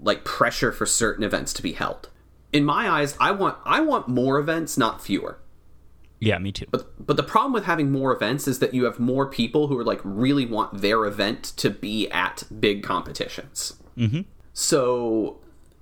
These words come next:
Speaker 1: as you add more events, you have more people that want their event to be recognized. But if there's basically a tier that's like, "Have fun all you want at locals, but this will never be at a major championship," then great. Have fun at your local competitions. Like,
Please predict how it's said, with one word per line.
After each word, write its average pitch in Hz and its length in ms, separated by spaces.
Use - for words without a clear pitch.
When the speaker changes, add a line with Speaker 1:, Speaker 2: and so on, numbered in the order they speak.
Speaker 1:
as 131 140
you 156 100
add 170 240
more 147 200
events, 131 400
you 127 80
have 123 180
more 123 240
people 127 300
that 113 120
want 107 260
their 110 140
event 98 220
to - 60
be 104 100
recognized. 147 800
But 139 100
if 135 80
there's 196 180
basically 202 340
a 120 40
tier 147 300
that's 127 200
like, 117 300
"Have 220 240
fun 185 180
all 147 220
you 135 120
want 113 300
at 101 140
locals, 156 600
but 135 160
this 143 160
will 139 80
never 123 260
be 110 200
at 104 80
a 104 40
major 95 280
championship," 120 760
then 160 140
great. 349 260
Have 143 180
fun 180 180
at - 80
your 175 100
local 175 240
competitions. - 720
Like, 175 320